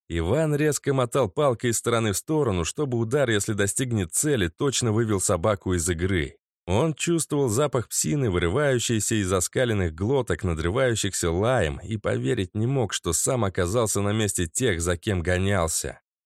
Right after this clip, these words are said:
Это было тяжело и страшно принять. К ощущениям жертвы он не привык, его коробило неприятие и страх.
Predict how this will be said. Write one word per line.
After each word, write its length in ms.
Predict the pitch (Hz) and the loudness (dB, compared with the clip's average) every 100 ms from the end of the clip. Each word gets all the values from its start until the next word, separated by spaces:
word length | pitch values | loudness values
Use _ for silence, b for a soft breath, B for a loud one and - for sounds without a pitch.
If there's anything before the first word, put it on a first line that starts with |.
| - | -8
Это 440 | 78 120 135 - | -4 -2 -2 -4
было 380 | 127 135 147 131 | -4 -2 0 0
тяжело 680 | 104 95 78 85 98 131 135 | 0 -2 0 0 0 0 0
и 60 | 87 | 0
страшно 560 | - 110 107 - 98 | -2 -2 -2 0 -4
принять. 720 | 85 92 90 104 92 67 - - | -2 0 0 0 0 -2 -6 -10
К 80 | - | -8
ощущениям 720 | 143 - 131 151 147 127 98 | -4 -2 -2 -2 0 0 0
жертвы 480 | 85 139 139 - 110 | 0 0 -2 -2 -2
он 180 | 110 104 | 0 0
не 80 | 101 | -2
привык, 600 | 104 98 117 147 82 - | 0 0 2 0 -2 -4
его 260 | 85 98 | -2 -2
коробило 580 | - 98 123 135 107 98 | -2 -2 0 0 0 0
неприятие 880 | 92 87 82 78 80 107 95 - 82 | 2 0 -2 -4 -2 -2 -2 -2 -2
и 20 | |
страх. 560 | 78 - 85 95 78 65 | -2 -4 -2 0 0 -2